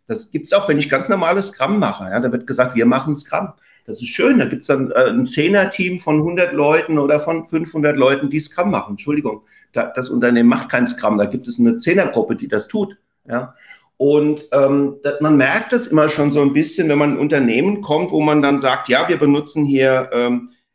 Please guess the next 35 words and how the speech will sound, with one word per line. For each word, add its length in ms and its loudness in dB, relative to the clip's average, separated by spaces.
äh, 200 2
bestimmte 420 -2
Begriffe 400 0
nicht 300 0
mehr, 220 0
weil 120 2
die 80 -2
sind 220 -4
bei 100 2
uns 160 -2
verbrannt." 560 -6
Ja, 220 -4
und 240 0
verbrannt, 960 -2
äh, 240 2
werden 380 2
so 160 0
agile 340 0
Begriffe 380 -2
ja 140 4
gern 340 0
dadurch, 420 0
dass 180 -4
man 140 0
sie 80 -2
mal 220 2
missbraucht 560 -2
hat. 260 -20
Ja, 200 -8
also 180 -8
wir 140 -4
kommen 420 0
gar 300 0
nicht, 320 -8
äh, 340 -2